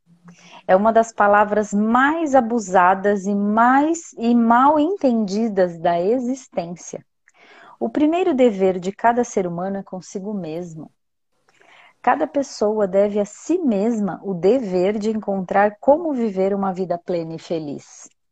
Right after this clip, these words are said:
Além disso, se a pessoa tem tempo e energias extras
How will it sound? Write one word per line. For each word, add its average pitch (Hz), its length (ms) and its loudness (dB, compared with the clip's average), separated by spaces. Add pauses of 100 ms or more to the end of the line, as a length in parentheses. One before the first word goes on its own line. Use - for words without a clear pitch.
(420)
Além 165 300 -4
disso, 151 400 -8 (460)
se - 120 -6
a 214 40 0
pessoa 240 380 0
tem 262 240 0
tempo 175 420 0
e 180 80 0
energias 170 760 -4
extras 180 680 -2